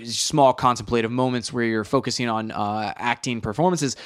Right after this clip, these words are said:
very often there was no music. Um, and, uh, that was a, a really powerful choice,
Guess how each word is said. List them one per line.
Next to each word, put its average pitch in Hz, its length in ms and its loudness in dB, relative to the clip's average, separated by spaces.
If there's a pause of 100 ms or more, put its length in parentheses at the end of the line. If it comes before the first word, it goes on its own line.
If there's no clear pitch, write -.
(180)
very 180 420 6
often 151 440 6
there 127 140 4
was 113 160 0
no 113 200 0
music. 104 520 -10
Um, 104 420 -2
and, 104 420 -2
uh, 101 420 -2
that 139 220 4
was 143 220 2
a, 117 340 0
a 113 160 2
really 123 720 0 (1200)
powerful 147 760 6
choice, - 580 -2